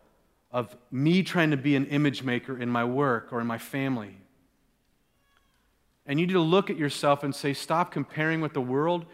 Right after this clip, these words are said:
Stop comparing with other Christians that are around. You have a unique thumbprint, fingerprint of who God's made you to be.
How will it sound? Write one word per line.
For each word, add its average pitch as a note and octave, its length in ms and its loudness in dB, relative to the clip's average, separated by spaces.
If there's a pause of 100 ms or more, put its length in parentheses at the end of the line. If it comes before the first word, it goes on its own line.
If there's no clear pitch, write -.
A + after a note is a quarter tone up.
(160)
Stop F3 380 0
comparing D3+ 380 0
with B2 200 -2
other C#3+ 240 0
Christians D#3 520 -6
that C#3+ 100 -4
are C3 80 0
around. C3+ 440 -2 (280)
You D#3 160 4
have E3+ 180 2
a D3+ 60 0
unique C#3+ 400 0
thumbprint, D#3 640 -4 (260)
fingerprint D#3+ 600 -2
of B2 80 -8
who E3+ 200 0
God's D3 300 -2
made C#3 240 -4
you D3 80 -8
to C#3+ 80 -6
be. D3+ 320 -6